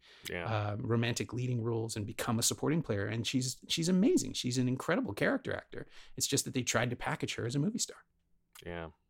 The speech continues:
Speaker 1: Yeah, I also think that there's, I think you're right that Newell is, is kind of the, the clincher here. And it's interesting when you read Richard Curtis, 'cause this is so chalked up as a Richard Curtis movie. He, he
Speaker 2: Mm-hmm.
Speaker 1: credits Newell a lot in this functioning well.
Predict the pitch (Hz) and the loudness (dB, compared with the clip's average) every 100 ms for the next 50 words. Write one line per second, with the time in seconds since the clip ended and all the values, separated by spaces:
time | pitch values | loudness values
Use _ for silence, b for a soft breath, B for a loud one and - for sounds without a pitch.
0 | _ - 101 104 95 95 117 131 120 113 | _ -2 2 2 4 4 4 2 2 2
1 | 92 98 - _ - 98 90 85 76 - | 2 0 0 _ -2 2 2 0 -6 -12
2 | - b b b b 101 131 107 95 90 | -14 b b b b 0 2 2 2 2
3 | 85 85 90 90 85 82 82 - - 95 | 0 -4 -2 0 0 0 -2 -6 -6 -6
4 | - 95 87 85 80 82 78 _ _ - | 0 0 0 -4 -2 -4 -4 _ _ -10
5 | 85 _ - - 104 92 - 82 87 82 | -10 _ -10 -2 0 0 -4 -4 -2 0
6 | 95 120 139 139 123 113 101 92 90 95 | 2 2 2 2 2 2 2 2 2 2
7 | 90 95 - 85 - 101 87 - 85 87 | 2 0 -2 -4 -2 0 -2 -4 -8 -8
8 | 82 - 85 82 _ _ _ B B B | -8 -4 -4 -4 _ _ _ B B B
9 | B - - 87 - 92 92 87 92 90 | B -6 0 0 0 -2 0 -2 -4 -4
10 | 82 92 85 78 82 80 82 82 90 82 | -6 -4 -4 -4 -10 -10 -10 -6 -6 2
11 | 110 113 120 98 90 82 87 85 80 78 | 4 6 4 0 -2 -6 -6 -4 -2 -2
12 | 82 78 82 82 80 - - b b 98 | -2 -2 -2 -2 -2 -4 -12 b b -4
13 | 90 85 80 90 - - _ - 107 87 | -4 -6 -4 -4 -4 -14 _ -6 -4 -4
14 | - 90 78 78 76 78 78 95 | -6 -8 -8 -8 -4 -2 0 -2